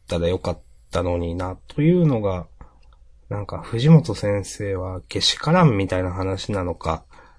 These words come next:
なんか、いや、まあ、でも、まあ、そういう漫画なのはわかるけど、みたいなスタンスなのか。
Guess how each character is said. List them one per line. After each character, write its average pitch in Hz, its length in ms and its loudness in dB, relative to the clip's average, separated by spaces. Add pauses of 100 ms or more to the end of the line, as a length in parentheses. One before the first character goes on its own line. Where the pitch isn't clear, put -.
(280)
な 113 160 -6
ん 104 60 -8
か、 90 160 -10
い 92 40 -8
や、 107 120 -2
ま 110 220 -4
あ、 92 60 -4
で 101 100 -4
も、 87 260 -6 (3000)
ま 110 100 -2
あ、 - 20 -4
そ 117 220 -4
う 117 60 0
い 113 220 0
う 120 60 -8 (100)
漫 113 220 -6
画 113 100 -4
な 113 120 0
の 107 100 -2
は 87 100 0
わ 87 140 -2
か 107 120 0
る 92 140 -2
け 95 100 -4
ど、 82 120 -4
み 98 120 -2
た 80 140 -6
い 78 60 -8
な 82 100 -8
ス - 100 -16
タ 87 140 -6
ン 82 60 -8
ス - 160 -10
な 76 80 -6
の 76 100 -10
か。 - 260 -16